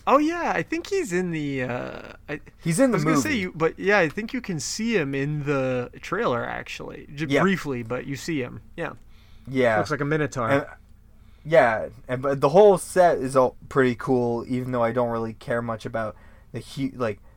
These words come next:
Speaker 2: the more movie version stuff, but I
Speaker 1: Mm-hmm.
Speaker 2: really, really just want him and Sleepwalker and the other one, whatever, the other one that's not in the film, that's just a random, like, Spider-Man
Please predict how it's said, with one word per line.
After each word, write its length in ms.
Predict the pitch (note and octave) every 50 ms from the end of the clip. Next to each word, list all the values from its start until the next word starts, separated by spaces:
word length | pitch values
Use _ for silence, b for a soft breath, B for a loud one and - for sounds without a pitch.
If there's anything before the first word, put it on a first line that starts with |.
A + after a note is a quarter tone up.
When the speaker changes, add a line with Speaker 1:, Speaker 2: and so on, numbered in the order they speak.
| b b
Speaker 2:
the 60 | - A#2+
more 420 | C3 B2 A#2+ A2+ A2+ A2 G#2+ - - -
movie 420 | B2 B2+ C3+ C3+ C3 C3 C3 B2+ A#2+
version 460 | A2+ B2 A#2+ A2+ A2 A2+ A2+ G#2+ G2+
stuff, 320 | - - - A2+ G#2+ G2+ - C3
but 100 | A#2+ A2+
I 60 | A#2
Speaker 1:
Mm-hmm. 80 | A#2 B2
Speaker 2:
really, 200 | C3+ C#3 D3 C#3+
really 520 | B2+ B2 A#2 A2+ A#2 A#2+ B2 B2 B2 B2 A#2+
just 200 | B2 A#2+ - C3
want 200 | B2 A2+ - -
him 420 | A2 B2+ C3+ C3+ C3 C#3 C#3 C3+ b b b b b b b b b b b -
and 560 | B2+ A#2+ A2+ A2+ A2 G#2+ G#2+ G#2 G2+ G2 - - - - - -
Sleepwalker 1120 | - - - - C3+ C3+ B2+ A#2 B2 B2 A#2+ A2+ A2 A2 - - A#2+ A2 A2 G#2+ G2+ b b b b b b b b -
and 400 | A2+ G#2+ G#2 G#2 G2+ G2+ G2+ F#2 - - - -
the 160 | - A#2 A#2 -
other 300 | B2+ B2 A#2+ A#2+ A2+ G#2+
one, 380 | G#2 G2+ G2 G2 F#2+ F#2+ F#2+ G2
whatever, 480 | G2+ G2+ G#2 G#2 G#2 G#2+ G#2 G#2 G2+ G2
the 160 | G#2 G#2 - -
other 200 | A2 G#2+ A2 G#2+
one 160 | G#2+ G#2 G2+
that's 200 | G2+ G2+ - -
not 220 | A#2 G#2 G2+ G2+
in 100 | G2+ G2
the 80 | G2+ G2
film, 340 | - - A2 G#2 G2+ G2+ G#2
that's 140 | G#2 G2+ -
just 160 | A2 G2+ -
a 60 | G#2
random, 340 | G2 G#2+ G#2 G2+ G#2 G#2 G#2
like, 160 | G#2+ G#2 G2+ -
Spider-Man 720 | - - - - G#2 G2+ G2 G2+ G2+ G2 G2 G2 G2+ G2